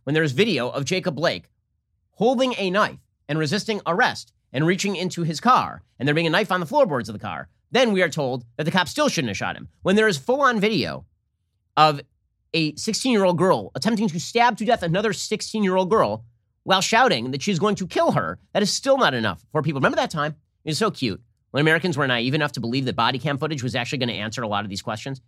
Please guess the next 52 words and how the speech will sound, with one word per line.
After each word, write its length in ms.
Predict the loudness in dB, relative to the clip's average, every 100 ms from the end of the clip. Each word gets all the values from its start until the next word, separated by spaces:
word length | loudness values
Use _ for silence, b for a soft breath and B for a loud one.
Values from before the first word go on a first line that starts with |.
| _ b
And 80 | -2
then 100 | 0
it 80 | 0
turns 180 | -2 -2
out 100 | -4
that 60 |
people 180 | -6 -6
don't 240 | -2 -4
give 120 | -2 -4
a 80 |
damn 320 | -4 -6 -6 -4
about 160 | -2
body 180 | -2 -4
cam 220 | -4 -4
footage 240 | -4 -8 -8
because 160 | -6
the 80 | -2
narrative 260 | 0 0 -2
is 120 | -2
all 100 | -4
that 80 | -4
matters. 320 | -6 -8 -10 _ _ _ _ _ _
But 120 | 0
here's 160 | 0 0
the 80 |
thing. 120 | -2 -2
I 60 |
think 140 | 0 2
for 80 |
most 180 | 0 0
Americans, 480 | 2 2 0 -6 -8 _ _ _ _ _ _ _ _ _ _
the 80 | 4
narrative 240 | 4 4
is 100 | 4
not 160 | 2 2
all 120 | 0
that 80 | -4
matters. 360 | -8 -10 -14 _ _ _ _ _ _ _ _ _
When 180 | 0 2
it 60 |
comes 200 | 4 2 2
to 60 |
most 200 | -2 0
Americans, 440 | 2 2 0 -6 -8 _ _
they 80 | 0
believe 360 | 2 2 2 0
what 260 | 0 -2 -2
they 100 | -4
see 260 | -2 -4
with 200 | -2 -2
their 120 | 0
eyes. 400 | 2 0 -4 -14